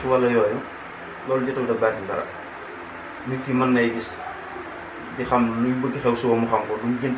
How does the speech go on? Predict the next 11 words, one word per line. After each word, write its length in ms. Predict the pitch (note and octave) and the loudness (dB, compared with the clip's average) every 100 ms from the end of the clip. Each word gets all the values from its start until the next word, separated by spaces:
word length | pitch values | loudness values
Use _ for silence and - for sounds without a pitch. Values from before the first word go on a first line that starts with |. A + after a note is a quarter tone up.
| A#2 | -4
gis 140 | A#2+ - | -6 -6
ko, 80 | - - - - - - - - - - | -10 -10 -14 -14 -14 -14 -14 -14 -12 -10
te 60 | B2 | 0
fekk 140 | B2+ | 2
ay 160 | B2+ A#2+ | 6 6
rab 120 | A2+ A2 | 4 2
rek 100 | G#2 | -2
moo 100 | G#2 | -2
koy 100 | G2+ | -2
def, 140 | - - - - - - - - - - - | -4 -8 -12 -12 -12 -12 -12 -12 -12 -12 -6
ndax 140 | A#2 | -2